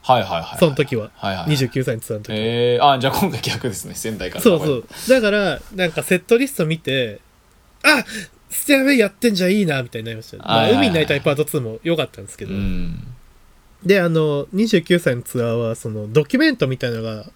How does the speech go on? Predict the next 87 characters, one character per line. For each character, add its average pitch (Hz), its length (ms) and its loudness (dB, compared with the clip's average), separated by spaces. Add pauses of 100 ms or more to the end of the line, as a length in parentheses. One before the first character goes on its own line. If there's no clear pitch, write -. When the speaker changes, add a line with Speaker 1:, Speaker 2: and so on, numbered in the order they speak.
(160)
Speaker 1:
う 208 80 0
ん。 196 320 -2 (300)
ホ 196 120 0
ー - 40 4
ム - 40 4
ペ 151 120 6
ー - 20 4
ジ 156 100 4
で。 151 60 4
Speaker 2:
ウ 156 40 4
ェ - 20 -
ブ 151 40 -2
で 156 60 0
見 139 60 2
れ 123 80 0
て。 120 160 -4
Speaker 1:
う 156 240 2
ん、 120 40 0
見 135 60 2
れ 160 100 2
ま 220 100 6
し 226 60 4
た 208 120 0
ね。 147 180 2
Speaker 2:
そ 147 120 2
う 135 40 -4
そ - 160 -8
う 113 40 -4
そ - 0 -
う - 20 -4
そ 117 60 -4
う。 - 20 -8
Speaker 1:
懐 - 100 -10
か 180 80 -6
し - 140 -10
い 214 40 -4
な。 196 200 -4
Speaker 2:
あ 170 60 4
れ 220 160 6
を 240 280 2 (220)
め 156 160 2
ち - 100 0
ゃ 214 60 6
め 220 80 4
ち - 80 2
ゃ 202 40 4
見 202 120 4
て 147 100 0
ま 117 80 -6
し - 100 -8
た 107 60 -8
ね。 120 60 -6
だ 147 80 2
か 135 40 4
ら、 147 340 4
Speaker 1:
あ 139 40 2
ー、 - 40 2
Speaker 2:
そ - 40 -
の、 - 100 0
Speaker 1:
僕 123 80 -2
も 127 100 -2
見 127 60 -2
て 127 80 -4
ま 110 120 -4
し - 100 -10
た。 - 80 -12 (720)
Speaker 2:
ツ 226 200 4
ア 285 160 4
ー 269 40 0
後 247 280 4
半 240 260 0
と 247 120 -2
か 117 140 -4
は 127 180 -2
も 127 200 -2
う - 20 -6
ネ 143 140 0
タ 208 120 4
バ 208 140 4
レ 196 340 2
解 165 280 2
禁 160 260 0
だ 165 80 4
っ 165 60 -2
た 113 200 -10
ん 101 140 -10
で。 101 440 -8